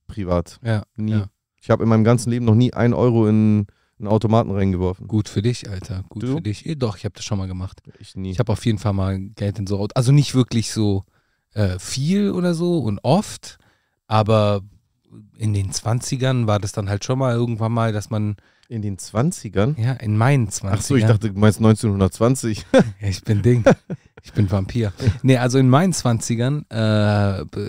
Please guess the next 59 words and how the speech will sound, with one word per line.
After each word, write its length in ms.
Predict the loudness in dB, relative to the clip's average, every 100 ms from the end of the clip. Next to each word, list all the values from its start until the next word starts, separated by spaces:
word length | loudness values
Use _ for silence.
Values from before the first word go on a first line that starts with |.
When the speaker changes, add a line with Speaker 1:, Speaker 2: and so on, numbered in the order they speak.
| -8
Speaker 2:
ist 200 | -6 -2
man 120 | -2
schon 140 | 0
mal 140 | -2 0
weggegangen 580 | -4 -4 -2 -2 -2 -2
und 180 | -4
dann 160 | -4 -4
hat, 100 | -6 -8 -8
hat 180 | -4
man 100 | -2
mal 140 | -2 -2
fünf 220 | -4 -4
Euro 260 | 0 2 2
oder 160 | 2 0
so 120 | -2
reingeworfen 640 | -2 -2 -4 -2 -2 -2
oder 160 | -4 -6
Zehner. 420 | -6 -4 -2 -4 -8 _ _ _
Ist 120 | 0
schon 120 | 2
mal 100 | 2
vorgekommen, 580 | 2 0 0 -2 -2 2
Speaker 1:
Ich 40 | 2
weiß, 60 |
Speaker 2:
wenn 40 | 4
man 40 | 4
Speaker 1:
hab 40 |
ich 60 | 4
Speaker 2:
so 40 |
Speaker 1:
nie 120 | 2
verstanden. 520 | 2 -2 -2 -4 -4 -10 _ _
Speaker 2:
Ich 220 | -4 2
auch 220 | 2 2
nicht. 360 | 0 -2 -4 -12 -2
Also 180 | 0 2
ich 220 | -2 -4 -4
hab's 220 | -4 0
auch 120 | 2
nicht 140 | 2
verstanden, 320 | 0 -2 -2 -2
aber 120 | -2
es 100 | 0
war 80 | 0
dann 160 | 2
halt 140 | 2 2
so, 80 | 0
ja 100 | 0
komm, 220 | 0 0
jeder 240 | 0 0 0
ein 100 | 0
Fünfer 380 | -2 -2 0 -2
so 120 | -2
mäßig. 520 | -2 -2 -4 -6 -8 _ _ _ _
Das 180 | -4 -2
hab 100 | -2
ich 80 |
dann 140 | -2 0
mal 140 | 0
gemacht. 460 | 0 0 -2 -6